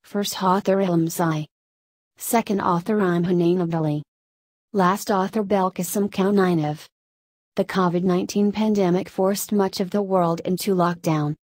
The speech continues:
For that reason, nfic switched from blended learning to total e-learning. In this paper, we explore the impact of e-learning on nfic students during the covid nineteen lockdown. To this end, we focus on four main variables:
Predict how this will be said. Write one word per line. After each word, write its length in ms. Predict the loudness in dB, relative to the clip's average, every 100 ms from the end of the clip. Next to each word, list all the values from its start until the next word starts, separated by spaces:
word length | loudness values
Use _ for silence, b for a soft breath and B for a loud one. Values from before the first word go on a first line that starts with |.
| _ _ _ _
For 180 | -2
that 260 | 0 0 0
reason, 440 | -2 0 0 -2 -6 _
nfic 360 | -2 0 -2 -4
switched 420 | -2 0 0 -4
from 220 | -2 0
blended 480 | 2 2 2 0 0
learning 320 | 2 4 2
to 120 | 0 -4
total 380 | 0 0 2
e-learning. 600 | 2 2 4 2 2 -2 -8 _ _ _ 0
In 180 | 2 4
this 220 | 2 0
paper, 540 | 0 0 0 -2 -4 _ _
we 160 | 2 4
explore 500 | 2 -4 -2 0 2
the 160 | 0 0
impact 500 | -2 -2 -4 -6 -6
of 180 | -6 0
e-learning 600 | 0 2 2 2 2 2
on 100 | 2
nfic 380 | 2 0 -2 -6
students 560 | -2 0 2 -2 -4
during 360 | -6 0 2 2
the 120 | 0
covid 420 | -2 0 0 0
nineteen 480 | 0 -2 -2 0 0
lockdown. 600 | 2 0 0 -2 0 -2 -6 _ _ _ -2
To 140 | 2
this 280 | 2 2 2
end, 280 | 0 0 -2 _ _
we 220 | 2 2
focus 480 | 2 -2 0 -2 -2
on 200 | 0 0
four 300 | 0 0 2
main 320 | 4 4 2
variables: 720 | 2 0 0 -2 -4 -6 -10